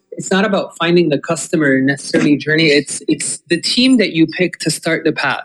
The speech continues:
I think is, is the most important. And the team that starts it is basically the influencer of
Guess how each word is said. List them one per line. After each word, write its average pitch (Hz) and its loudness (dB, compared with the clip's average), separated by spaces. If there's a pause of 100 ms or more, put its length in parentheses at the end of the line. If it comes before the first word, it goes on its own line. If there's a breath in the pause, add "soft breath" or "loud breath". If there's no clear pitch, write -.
I 135 0
think 151 -2
is, 143 0 (400 soft breath)
is 151 2
the 151 0
most 156 2
important. 131 -6 (100)
And 143 0 (400 loud breath)
the 165 0
team 214 0 (140)
that 160 -2
starts 185 -2
it 170 0
is 147 -2 (520)
basically 185 0
the 151 2
influencer 175 2
of 127 -4